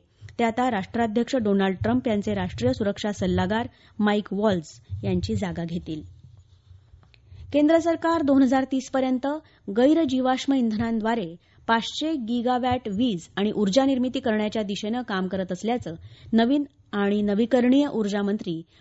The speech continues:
प्रल्हाद जोशी यांनी काल नवी दिल्ली इथं सांगितलं. तिसऱ्या भारत ऊर्जा संक्रमण परिषदेला संबोधित करताना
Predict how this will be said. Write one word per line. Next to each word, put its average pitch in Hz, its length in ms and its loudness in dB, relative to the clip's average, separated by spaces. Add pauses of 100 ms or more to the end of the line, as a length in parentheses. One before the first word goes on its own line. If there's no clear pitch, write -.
प्रल्हाद 226 500 0
जोशी 190 480 -2
यांनी 202 180 0
काल 226 240 -2
नवी 190 120 -2
दिल्ली 208 240 0
इथं 208 140 -2
सांगितलं. 165 460 -4 (360)
तिसऱ्या 247 380 2
भारत 208 320 -2 (120)
ऊर्जा 233 260 2
संक्रमण 202 460 -2
परिषदेला 190 640 -4
संबोधित 196 600 0
करताना 202 440 -2